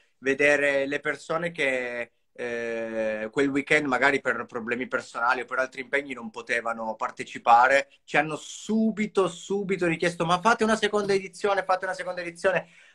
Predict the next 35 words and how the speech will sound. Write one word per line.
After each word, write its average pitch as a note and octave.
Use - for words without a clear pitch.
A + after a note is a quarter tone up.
Assolutamente E3+
sì. C3
E, C#3
in F3
realtà G3
volevamo E3
farla D#3+
molto F3+
più D3
in C3+
là, A#2
Andrea C3+
questo C#3
lo B2+
sa. A2+
Poi A3
vista F#3+
la F#3
richiesta F#3+
abbiamo C3+
detto: C3
"Cavoli, B2+
perché E3
non D3
accontentare C3
tutte C3+
quelle C3
persone C#3
che -
sono C#3+
rimaste C#3
purtroppo C#3
fuori B2+
dal A#2+
corso?". E3